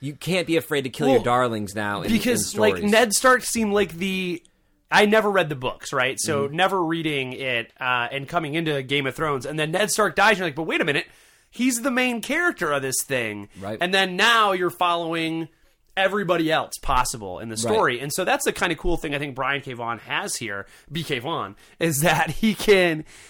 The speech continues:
Speaker 2: he can, right now we're following, uh, Marco and Elena or Alana, and, and then eventually we can follow, maybe we follow someone else who has Hazel.
Speaker 1: Right.
Speaker 2: And then maybe we follow Hazel, and then
Speaker 1: I
Speaker 2: maybe
Speaker 1: really don't
Speaker 2: we
Speaker 1: like Hazel at this point.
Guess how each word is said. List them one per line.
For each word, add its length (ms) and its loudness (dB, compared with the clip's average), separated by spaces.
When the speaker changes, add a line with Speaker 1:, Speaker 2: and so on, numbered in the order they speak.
Speaker 2:
he 180 -6
can, 420 -2
right 200 2
now 240 4
we're 160 2
following, 960 0
uh, 640 0
Marco 800 0
and 180 -6
Elena 540 -2
or 80 -8
Alana, 600 -4
and, 180 -8
and 220 -6
then 360 0
eventually 640 -2
we 140 -8
can 160 -10
follow, 580 -4
maybe 220 2
we 120 -2
follow 260 4
someone 260 0
else 240 2
who 80 -4
has 240 0
Hazel. 500 -8
Speaker 1:
Right. 380 -8
Speaker 2:
And 120 2
then 140 -2
maybe 220 2
we 120 0
follow 540 2
Hazel, 680 -2
and 120 -6
then 140 -2
Speaker 1:
I 40 -4
Speaker 2:
maybe 80 0
Speaker 1:
really 100 0
don't 100 0
Speaker 2:
we 60 0
Speaker 1:
like 140 0
Hazel 340 -4
at 60 -8
this 120 -10
point. 320 -12